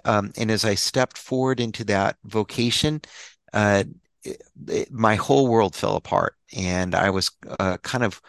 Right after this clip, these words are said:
not sure what to do. And, um, so I came, came back to California and, uh, worked at a soup kitchen, and the founder of the soup kitchen, a certain Father Peter Croda, had me come up to this very monastery where I'm at now. And the,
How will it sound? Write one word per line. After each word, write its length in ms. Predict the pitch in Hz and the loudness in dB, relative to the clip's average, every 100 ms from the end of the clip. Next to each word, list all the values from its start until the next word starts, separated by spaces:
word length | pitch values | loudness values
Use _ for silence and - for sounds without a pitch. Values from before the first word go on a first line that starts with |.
| - - _ _ | -20 -20 _ _
not 300 | 107 117 147 | -2 0 0
sure 300 | - - 135 | -2 0 2
what 220 | 110 - | 2 0
to 100 | - | -4
do. 480 | 98 127 101 87 110 _ _ - | -4 0 0 -2 -8 _ _ -4
And, 500 | 104 98 98 95 - | 0 0 0 -2 -4
um, 220 | 101 95 | -2 -2
so 180 | 90 - | -2 -2
I 60 | 87 | -2
came, 440 | - 113 117 107 - _ _ _ _ _ _ _ | -4 -4 -2 -4 -8 _ _ _ _ _ _ _
came 220 | - 117 | -2 0
back 240 | 107 104 117 | 4 2 0
to 100 | 127 | -4
California 840 | - 113 110 - 90 90 87 131 - - - - _ - | -4 -2 -2 -2 -2 0 -2 -4 -10 -20 -20 -20 _ -2
and, 400 | 98 95 95 95 - - - | 2 4 2 -4 -12 -14 -4
uh, 240 | 110 92 | 0 0
worked 320 | 101 107 - 123 | 2 0 0 -4
at 80 | |
a 60 | 123 | -2
soup 300 | - 107 - | 0 -2 -4
kitchen, 420 | - 98 - 107 | -4 -4 -2 0
and 120 | 92 90 | 0 0
the 140 | 85 | -2
founder 440 | - 110 120 117 | -2 2 2 2
of 100 | 101 | -2
the 60 | 98 | 0
soup 260 | - 113 - | 0 -2 -4
kitchen, 560 | - 104 - 104 101 - | -6 -6 -6 -6 -6 -8
a 180 | - 78 | -8 -4
certain 420 | - 101 87 85 - - - - - | -4 -4 -4 -8 -12 -20 -20 -20 0
Father 240 | 92 92 | 2 2
Peter 300 | - - 98 | 0 0 0
Croda, 480 | 92 - 95 104 - - - - _ | 0 2 4 4 2 -4 -18 -20 _
had 180 | - 107 | 0 2
me 120 | 113 | 2
come 280 | 107 - 110 | -2 -2 2
up 160 | 113 - | 2 0
to 100 | - | -2
this 220 | 123 - | 0 0
very 280 | - 101 117 | 2 2 4
monastery 680 | 107 110 117 - 120 107 110 | 2 2 0 -2 0 0 0
where 180 | 101 | 0
I'm 180 | 98 107 | -2 0
at 220 | 98 104 | -2 -2
now. 320 | - 92 92 101 | -2 -2 0 -2
And 100 | 90 | -4
the, 160 | 92 | -8